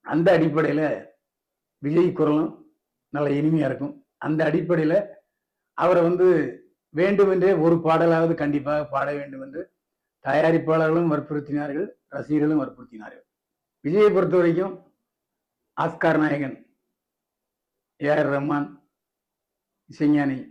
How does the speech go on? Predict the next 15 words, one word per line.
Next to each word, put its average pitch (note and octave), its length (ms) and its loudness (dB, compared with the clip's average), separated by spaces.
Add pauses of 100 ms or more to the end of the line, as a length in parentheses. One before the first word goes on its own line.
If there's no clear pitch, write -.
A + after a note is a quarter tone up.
இளையராஜா, C#3+ 760 -2 (680)
ஹாரிஸ் C#3+ 460 -2
ஜெயராஜ் C#3+ 380 -4 (1000)
மற்றும் C3+ 380 -6
தேவா C3 320 -2 (560)
உள்ளிட்ட D3+ 720 -4
அத்தனை - 720 -2 (760)
இசையமைப்பாளர்களிடமும் D3 1900 -4 (1000)
பாடியிருக்கிறார் D3+ 760 -2
விஜய். A2 420 -16 (640)
புதிய G#3 340 2
கீதை F#3 280 4
என்ற E3+ 200 2
படத்துக்கு D3+ 380 -2
மட்டும் D3 600 -4